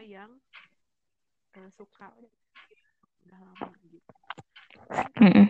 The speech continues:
Speaker 1: misalnya ada yang, tadi kita sempat singgung soal
Speaker 2: Mm-mm.
Speaker 1: rumor kan, yang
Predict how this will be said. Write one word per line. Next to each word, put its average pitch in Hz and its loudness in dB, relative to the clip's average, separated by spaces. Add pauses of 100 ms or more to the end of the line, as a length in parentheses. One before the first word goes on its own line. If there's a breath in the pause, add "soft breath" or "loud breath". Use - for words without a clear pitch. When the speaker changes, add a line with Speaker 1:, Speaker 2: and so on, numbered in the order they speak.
Speaker 1:
misalnya - -20 (120)
ada 185 -20 (120)
yang, 185 -20 (680)
tadi 208 -20
kita 262 -20
sempat 233 -20
singgung 202 -20
soal - 6
Speaker 2:
Mm-mm. 226 12
Speaker 1:
rumor 240 8 (100)
kan, 185 -20 (2250)
yang 185 -20